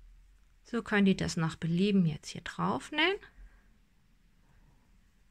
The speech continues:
Und so näht ihr das einfach so grob, schon dass es hält,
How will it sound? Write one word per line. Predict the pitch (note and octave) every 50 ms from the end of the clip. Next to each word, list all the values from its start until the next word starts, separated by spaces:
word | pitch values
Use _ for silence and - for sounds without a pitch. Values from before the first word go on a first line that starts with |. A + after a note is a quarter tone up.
| _ _ _ _ _ _ _ _ _ _ _ _ _ _ _ _ _ _ _ _ _ _ _ _ _ _ _ _ _ _ _ _ _ _ _ _ _ _ _ _ _ _ -
Und | G#3 F#3+ F3+
so | F3 E3
näht | E3 E3 F3 F#3+
ihr | G#3 G3
das | F3+ E3+ E3+
einfach | - D#3+ F3 A3 A#3+ - A#3+ A3+ G#3 F#3+
so | - - G#3+ G#3 G#3 G3+
grob, | G3 G3 - - F#3 F#3+ G#3+ A#3+ C4 C4 - - - - - - _ _ _ _
schon | - - - G#3+ G#3+ F#3+
dass | E3+ D#3+ E3
es | D#3+ E3 - -
hält, | A#3+ B3 C#4+ F4 F4 -